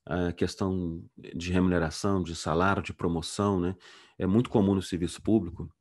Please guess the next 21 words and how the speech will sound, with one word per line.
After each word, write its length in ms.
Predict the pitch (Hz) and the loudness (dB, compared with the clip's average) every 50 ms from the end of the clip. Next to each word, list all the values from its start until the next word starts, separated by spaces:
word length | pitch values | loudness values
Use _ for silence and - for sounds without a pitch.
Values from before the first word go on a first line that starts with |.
| - - - - - - _ - - - - - _ _ _ | -20 -20 -20 -20 -20 -20 _ -20 -18 -18 -18 -20 _ _ _
e 460 | - 92 90 87 85 85 82 78 76 76 - | -6 -4 -2 -2 -2 -2 -2 -2 -4 -6 -6
talvez 320 | - 82 80 80 87 85 - | -6 -6 -2 0 -2 -2 -2
vocês 280 | - - - 90 82 | -4 -4 -4 -2 0
vão 180 | 87 85 85 82 | 0 0 -2 -2
reconhecer 520 | 82 87 - - 92 87 82 - - 90 | -2 -4 -2 -2 -2 -2 -2 -2 0 0
isso, 280 | 87 95 104 - - - | 0 0 0 -4 -8 -8
ter 440 | - - 104 98 104 107 110 110 110 - _ _ _ _ _ _ _ _ - | -4 0 2 2 2 2 0 -2 -4 -12 _ _ _ _ _ _ _ _ -12
chefias, 640 | - - 110 104 - - - 120 139 135 107 85 92 | -2 0 0 0 0 0 2 4 4 6 4 4 2
né? 180 | 98 113 127 123 - | 0 -2 -2 -2 -2
Cargos 400 | - 92 92 95 92 85 80 82 | 0 2 2 2 2 -2 -4 -6
em 40 | |
comissão, 520 | 78 - 80 78 80 - - - 110 113 101 | -6 -4 -6 -6 -6 -6 -4 -2 -2 -2 -2
por, 200 | - 80 80 80 - - - | -4 -6 -8 -8 -10 -14 -14
geralmente, 720 | 82 82 78 80 82 85 104 120 120 110 - - - _ _ _ - - - - - - - _ - - | -10 -8 -6 -4 -4 -2 -2 -2 -4 -4 -8 -14 -20 _ _ _ -20 -20 -20 -20 -20 -20 -20 _ -14 -4
ou 220 | 87 90 90 85 | 0 0 2 2
não, 240 | 85 98 110 117 110 | 4 4 2 2 2
né? 140 | 92 104 110 | 0 -2 -2
Mas 320 | 104 90 85 - - - | -2 -2 -4 -6 -8 -8
cargos 640 | - - 92 90 90 87 90 90 - - - - - _ _ _ | -2 0 2 2 2 0 -2 -6 -12 -12 -14 -16 -18 _ _ _
de 100 | 85 87 | -10 -8
chefia, 560 | 82 - 90 78 - - 123 135 131 107 87 | -2 0 0 0 0 0 -2 0 0 0 0